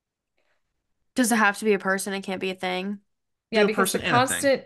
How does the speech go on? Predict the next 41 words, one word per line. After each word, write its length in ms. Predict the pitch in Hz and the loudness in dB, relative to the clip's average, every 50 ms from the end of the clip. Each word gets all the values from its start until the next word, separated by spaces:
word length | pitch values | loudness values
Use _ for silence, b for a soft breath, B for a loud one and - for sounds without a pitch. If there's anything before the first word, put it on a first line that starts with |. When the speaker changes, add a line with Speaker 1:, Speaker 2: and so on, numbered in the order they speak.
| _ - | _ -10
Speaker 2:
the 120 | 214 240 | -8 -8
constant 540 | 233 - 254 247 247 - - - 226 208 - | -8 -6 -6 -6 -6 -6 -8 -8 -10 -12 -12
can 360 | - - 208 214 220 220 220 | -10 -8 -8 -6 -6 -6 -6
be 140 | 208 190 170 | -6 -8 -8
a 60 | 160 | -8
thing. 460 | - - - 180 180 180 185 202 190 - _ _ _ _ _ _ _ _ _ _ _ _ _ _ - | -10 -12 -14 -14 -14 -14 -16 -18 -20 -20 _ _ _ _ _ _ _ _ _ _ _ _ _ _ 0
Speaker 1:
I'm 160 | 214 226 247 | 2 4 4
not 160 | 277 - 220 | 2 2 4
doing 180 | 233 233 226 220 | 4 4 4 4
a 40 | |
person 400 | 208 - 208 196 190 196 208 196 | 2 0 0 0 0 -2 -2 0
'cause 140 | 190 208 196 | 0 2 2
I 160 | - - 185 | 2 4 4
don't 120 | 196 185 190 | 4 4 2
know 120 | 196 196 | 2 0
a 40 | 196 | 0
single 320 | 196 - 202 190 185 185 | -2 -4 -4 -2 -2 -2
person 340 | 185 - 190 185 180 - 185 | -2 0 0 0 0 0 -2
I 100 | 175 170 175 | -2 -2 -2
trust 320 | - 185 165 165 - - | -4 -4 -4 -4 -4 -4
enough 200 | 170 160 165 - | -4 -4 -4 -6
to 80 | - 196 | -8 -12
pick 180 | - 185 - | -12 -12 -12
up 100 | - - | -12 -14
the 80 | - 175 | -16 -12
phone. 400 | - 156 156 156 - 190 190 - _ _ _ _ _ _ _ - | -8 -8 -8 -6 -6 -8 -10 -12 _ _ _ _ _ _ _ -10
Speaker 3:
Brandon? 520 | 110 113 113 127 147 175 202 240 254 - _ _ _ _ _ _ _ _ | -6 -2 -2 0 2 2 0 0 -4 -8 _ _ _ _ _ _ _ _
Speaker 1:
Brandon 580 | - 208 208 208 202 208 208 208 202 196 190 185 | 2 2 4 4 4 4 4 2 2 2 0 -2
does 400 | 190 196 190 180 185 - - - | -2 -2 -2 -2 -2 -6 -8 -4
not 320 | 185 185 185 180 175 170 | -2 0 0 0 0 0
answer 280 | 170 170 175 - 180 175 | -2 -6 -6 -6 -6 -4
that. 260 | 170 165 - - - | -2 -2 -4 -2 0
Brandon 260 | - 240 311 359 392 | 2 4 4 4 4
goes 120 | 415 403 - | 4 2 4
to 60 | 285 247 | 4 4
bed 100 | 277 269 | 4 6
at, 60 | 247 | 4
like, 140 | 226 220 - | 2 0 -2
eight 240 | - 147 202 - - | -2 -4 -4 -4 -6
P 180 | - 214 202 | -4 -2 0
M. 340 | 190 190 180 156 143 170 190 | 2 4 4 4 2 0 -4